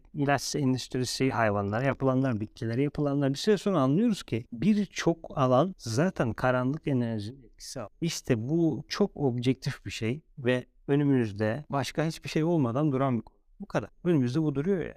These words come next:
Ve çok net bir şekilde duruyor. Burada bunlarla savaşabilmek için lisiyeler, öğrenciler kendilerini geliştiriyor ve nasıl savaşabileceklerini anlıyorlar. Bu bizim gezegendeki sorumluluğun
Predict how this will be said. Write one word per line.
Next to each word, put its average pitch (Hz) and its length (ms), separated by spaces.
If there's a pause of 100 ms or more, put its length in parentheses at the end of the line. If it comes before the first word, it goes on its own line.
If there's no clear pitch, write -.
(120)
Ve 185 120
çok 190 220
net 185 220
bir - 40
şekilde 110 420
duruyor. 131 300
Burada 151 600
bunlarla 135 480
savaşabilmek 117 1000 (280)
için 185 400
lisiyeler, 131 880
öğrenciler 120 640
kendilerini 117 500
geliştiriyor 151 880
ve 131 400
nasıl 131 480
savaşabileceklerini 113 1400
anlıyorlar. 117 680
Bu 139 240 (120)
bizim 127 340
gezegendeki 110 840
sorumluluğun 113 1080